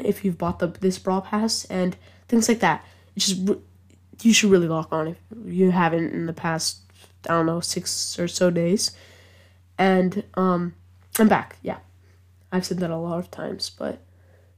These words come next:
I will start, yeah, I will start recording more. And over Christmas break, which I think it's, yeah, it's the sixteenth right now,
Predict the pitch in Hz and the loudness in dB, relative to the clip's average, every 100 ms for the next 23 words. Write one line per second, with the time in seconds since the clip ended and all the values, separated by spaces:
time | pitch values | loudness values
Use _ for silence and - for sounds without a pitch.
0 | _ _ _ _ - 202 220 - 247 214 | _ _ _ _ 4 6 6 4 6 4
1 | 170 180 196 214 285 - - 285 294 247 | 4 4 6 6 4 4 -2 2 6 6
2 | 226 190 170 208 - - _ _ _ _ | 6 4 0 -2 -6 -20 _ _ _ _
3 | _ 202 202 196 196 - 202 233 247 233 | _ 6 8 6 4 4 6 6 6 4
4 | 233 226 - 180 185 185 185 - - - | 4 2 2 2 2 0 -2 -4 -10 -14
5 | - - _ _ 185 196 190 185 - - | -18 -20 _ _ -4 2 2 0 -6 -6
6 | - 175 170 185 - 196 190 - 190 185 | -2 -2 -2 -4 0 0 -2 0 0 0
7 | 180 170 165 160 | -4 -4 -6 -8